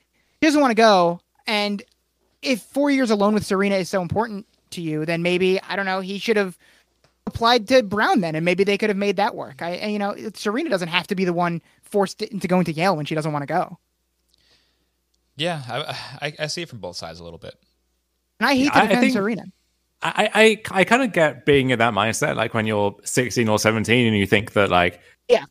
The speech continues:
Speaker 1: for sure.
Speaker 3: your high school life is your entire world, and your high school sweetheart is gonna be the love of your life, and you're gonna be together forever and, you know, growing old in, in sixty years. But realistically, like, most high school relationships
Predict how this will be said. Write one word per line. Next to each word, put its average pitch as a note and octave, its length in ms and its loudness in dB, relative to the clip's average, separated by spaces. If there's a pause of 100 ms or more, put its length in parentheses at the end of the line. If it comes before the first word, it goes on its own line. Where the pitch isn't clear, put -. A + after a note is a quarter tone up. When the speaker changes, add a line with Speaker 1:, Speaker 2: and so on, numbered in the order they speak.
Speaker 1:
for E3 140 -6
sure. - 100 -2
Speaker 3:
your C3+ 120 8
high E3+ 160 6
school E3 240 8
life A#2 240 8
is A#2 100 0
your A#2 120 6
entire A2+ 320 4
world, G#2 320 6
and A#2 100 2
your A2+ 100 4
high B2 160 4
school A2 340 2
sweetheart A2+ 460 4
is G2+ 100 -2
gonna G#2 160 2
be A2+ 120 6
the A2 60 2
love A#2+ 180 6
of A#2 100 2
your B2+ 120 8
life, A#2 300 6
and A2+ 100 -2
you're G#2+ 100 -2
gonna G#2+ 180 0
be G2+ 340 0 (160)
together B2+ 720 4
forever A#2+ 840 6
and, G#2 360 2
you A2+ 80 0
know, F#2 160 4
growing A#2+ 300 6
old A2+ 280 6
in, A2 120 0
in A#2 240 0
sixty A#2 320 -4
years. A2+ 300 2
But A2 200 0 (420)
realistically, C#3+ 640 6
like, F#2 320 0 (280)
most A#2 680 4 (180)
high A2 200 4
school G2+ 160 0
relationships G2 500 4